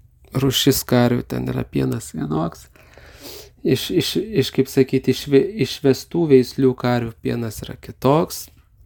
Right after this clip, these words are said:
Tai čia yra atskira tema, bet visumoj dėši karvės pienas yra iš tikrųjų, yra aukšta substancija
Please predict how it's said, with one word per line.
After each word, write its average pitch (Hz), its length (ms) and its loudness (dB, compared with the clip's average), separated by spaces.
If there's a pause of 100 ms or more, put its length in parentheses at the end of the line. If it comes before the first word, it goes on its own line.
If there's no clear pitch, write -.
(1900)
Tai 135 120 -6
čia 120 240 4
yra 117 320 4
atskira 113 400 -4
tema, 120 400 -2
bet 156 240 0
visumoj 123 840 0
dėši 120 580 4
karvės 117 540 -6 (600)
pienas 143 480 4
yra 123 220 -6
iš - 160 -12
tikrųjų, 117 480 -6 (1400)
yra 120 240 0
aukšta 120 340 0
substancija 131 920 0